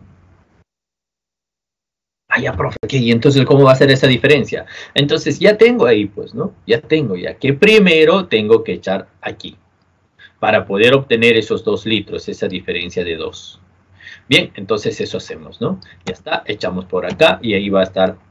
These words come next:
obtengo acá los dos litros que les había indicado. Bien, pero habíamos dicho que dos más este tres me va a dar los cinco. Ah, ya, entonces tengo que llenar él, ¿no?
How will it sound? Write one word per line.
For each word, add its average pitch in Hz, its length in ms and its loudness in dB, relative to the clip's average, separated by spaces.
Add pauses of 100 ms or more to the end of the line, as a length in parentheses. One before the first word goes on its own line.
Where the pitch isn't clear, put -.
obtengo 113 580 0
acá 104 200 2
los 92 220 -2
dos 90 180 -6
litros - 340 -14
que - 100 -14
les - 180 -16
había - 200 -20
indicado. - 380 -20 (1300)
Bien, 185 240 4
pero - 160 0
habíamos 226 340 4
dicho 208 280 0
que 135 160 2
dos 135 380 0
más 92 220 -6
este 110 260 -6
tres 190 500 0
me 107 120 -8
va 104 80 -2
a 104 40 -2
dar 104 200 -2
los 90 140 -10
cinco. - 420 -6
Ah, 113 140 -2
ya, 107 200 -4
entonces 113 380 -4
tengo 120 260 -2
que 92 180 -6
llenar 85 240 -8
él, 80 180 -10
¿no? 170 200 -6